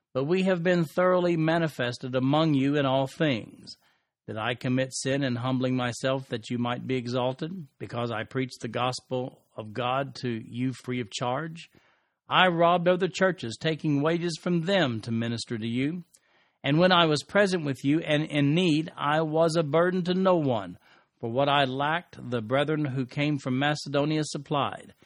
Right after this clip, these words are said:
And in everything I kept myself from being burdensome to you, and so I will keep myself. As the truth of Christ is in me, no one shall stop me from this boasting in the regions of Achaia.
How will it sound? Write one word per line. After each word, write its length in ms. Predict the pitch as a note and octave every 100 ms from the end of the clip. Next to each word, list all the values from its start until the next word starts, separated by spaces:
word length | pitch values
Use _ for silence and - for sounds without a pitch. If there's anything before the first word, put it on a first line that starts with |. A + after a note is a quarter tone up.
| _ _ _ -
And 160 | C#3+
in 160 | C#3+ D3+ E3+
everything 640 | F#3+ E3 D#3+ C#3 C#3 D3
I 140 | C#3+
kept 260 | C3+ D#3+ D3+
myself 560 | C#3+ C#3 - C3+ C#3+ -
from 180 | C3
being 320 | C3 D#3 D3+ C3+
burdensome 520 | D#3 D#3 C3+ C3 A2+
to 120 | C3
you, 320 | A2 G#2+ B2 - _ _ _ _
and 180 | A#2 A#2+
so 320 | - B2+ C#3
I 260 | C#3+ A2+ B2
will 200 | B2+ C3+
keep 260 | - D#3
myself. 680 | G#2+ G2+ G2 F#2 - - - _ _ _ _ _ _
As 220 | C#3 C#3+ C3
the 100 | C3+
truth 360 | - F3+ F#3
of 140 | D#3+ C#3
Christ 380 | D#3+ E3 E3
is 120 | C#3+ C#3
in 220 | E3+ C#3
me, 220 | B2 C#3+
no 280 | - C3 D3
one 260 | D#3+ F3 E3+
shall 160 | F3+
stop 340 | E3 G3+ F3+ D3
me 240 | B2 C3
from 220 | - C3
this 160 | C3+ B2
boasting 560 | B2+ D#3 D3+ - B2+
in 100 | C3+
the 80 | C3
regions 460 | B2+ D3+ C3+ C3 B2+
of 100 | C3+
Achaia. 640 | C#3 - F3+ C#3+ A2 C3